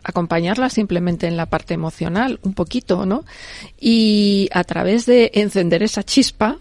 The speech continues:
¿no? De, de generar esa energía interna, ya la persona toma otra actitud, se posiciona ante el mundo de otra manera. Es trasladar, en definitiva,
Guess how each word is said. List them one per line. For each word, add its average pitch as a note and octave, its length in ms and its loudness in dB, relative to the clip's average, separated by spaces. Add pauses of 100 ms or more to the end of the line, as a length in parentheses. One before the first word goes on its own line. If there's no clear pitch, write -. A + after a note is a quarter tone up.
¿no? A#3 380 -6 (360)
De, F#3 500 2
de F3 200 0
generar G3 880 4
esa G3+ 460 0
energía G3+ 560 0
interna, A3+ 560 0 (420)
ya G3 220 4
la G#3+ 140 4
persona A#3+ 680 -2 (260)
toma A#3 460 4
otra A#3+ 220 -2
actitud, C#4 500 0 (460)
se G#3 200 4
posiciona A3+ 680 2
ante A#3+ 220 4
el A#3+ 80 4
mundo B3+ 260 4
de C#4 60 6
otra A#3+ 200 -2
manera. G3+ 560 -2
Es G#3 240 -2 (360)
trasladar, G#3+ 560 2
en D4+ 100 2
definitiva, B3 760 0